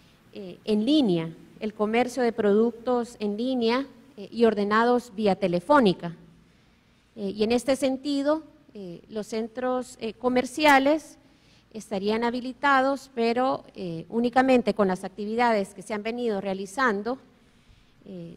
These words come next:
durante la cuarentena, eh, pero también se, se habilita la posibilidad, eh,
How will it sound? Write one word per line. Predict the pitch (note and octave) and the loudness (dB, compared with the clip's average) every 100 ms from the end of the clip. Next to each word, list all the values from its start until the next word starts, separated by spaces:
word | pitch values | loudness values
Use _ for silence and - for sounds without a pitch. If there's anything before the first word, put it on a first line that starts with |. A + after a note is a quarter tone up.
| - | -6
durante | A3+ G3 F#3+ | 0 0 2
la | G3 | 0
cuarentena, | F#3 G3+ A3 A#3+ D#4 C#4 C#4+ D#4+ - _ - A3+ | 2 2 2 4 4 4 2 -2 -8 _ -8 -4
eh, | G#3+ - | -2 0
pero | C4+ C4 | 0 0
también | C4 B3 C4 C#4 | -2 -2 0 0
se, | C#4 C#4+ - | -2 -4 -4
se | - B3+ | -4 -2
habilita | A#3+ B3 C4 C4 | -2 -2 -2 2
la | C4 | 2
posibilidad, | C4 C4 C#4 C4+ C#4+ C4+ C4+ E4 E4 - _ _ _ _ | 0 -4 -4 -2 0 4 4 4 -4 -20 _ _ _ _
eh, | - A3 | -4 -4